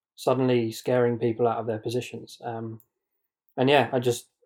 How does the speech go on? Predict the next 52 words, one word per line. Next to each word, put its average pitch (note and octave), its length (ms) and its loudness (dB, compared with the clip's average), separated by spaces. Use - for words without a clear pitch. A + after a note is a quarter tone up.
I A2+ 40 -4
don't A2+ 140 -4
know, A2+ 120 -4
it A#2 200 -12
just - 160 -8
seems A#2+ 180 -2
like A#2 140 0
nonsense B2 520 -4
to B2 80 -10
me. A#2 120 0
I'm A#2+ 140 -2
not A#2+ 120 -6
really A2 220 -6
sure A#2 400 -2
why A#2+ 260 8
there's A#2 160 4
been A#2+ 200 0
such A#2 240 -6
a A#2+ 60 -4
reaction A#2+ 440 0
to B2+ 180 0
it. B2 200 -2
Maybe D3 460 6
this C3 220 0
will B2 120 4
age A#2+ 220 4
really A2+ 220 2
badly B2 420 4
and A#2 140 0
we'll A#2 160 -2
look B2 180 -2
back - 220 0
on B2 60 0
it B2 100 -4
in A#2+ 80 -4
three A#2+ 180 -4
months A#2 320 -4
and A#2 100 -6
say, A2+ 240 -2
"Oh, A2+ 80 -4
I - 20 -2
wish A2+ 240 -4
I'd A2+ 140 -6
sold A#2+ 240 -6
out A#2+ 180 -4
there." A#2 180 -6
But, A#2 280 -8
uh, A#2 180 -8
yeah, C#3+ 240 4
I C#3+ 60 2
just B2+ 200 0
don't B2 260 0